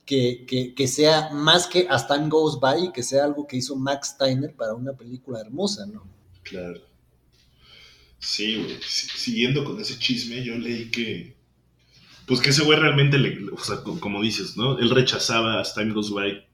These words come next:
Speaker 2: porque, pues, se le hacía una, no sé, no sé, no le gustaba, probablemente por una cuestión de ego, pero justo ya habían filmado esa escena donde Ingrid Bergman la tararea, e Ingrid Bergman, al igual que Humphrey Bogart,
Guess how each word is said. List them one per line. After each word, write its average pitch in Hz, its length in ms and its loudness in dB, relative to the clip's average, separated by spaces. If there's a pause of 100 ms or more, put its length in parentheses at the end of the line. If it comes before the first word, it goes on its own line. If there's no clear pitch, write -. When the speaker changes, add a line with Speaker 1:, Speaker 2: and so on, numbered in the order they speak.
Speaker 2:
porque, 87 340 -6
pues, - 180 -6
se 85 80 -4
le 85 100 0
hacía 92 220 -4
una, 98 260 -4 (100)
no 98 120 -12
sé, 104 160 -6
no 98 80 -12
sé, 95 180 -8
no 107 140 -4
le 117 100 4
gustaba, 107 640 0 (260)
probablemente 104 500 4
por 92 160 -6
una 101 160 -4
cuestión 92 320 -6
de 92 160 0
ego, 92 320 -4 (640)
pero 90 720 0 (140)
justo 135 420 4
ya 143 140 6
habían 156 240 6
filmado 131 760 2
esa 123 200 -2
escena 120 340 2
donde 95 320 -2
Ingrid 107 280 0
Bergman 104 380 0
la 101 160 -6
tararea, 95 760 -6 (800)
e 104 80 2
Ingrid 135 420 6
Bergman, 131 600 2 (680)
al 101 160 2
igual 110 240 2
que 131 100 0
Humphrey 123 360 -2
Bogart, 113 480 -2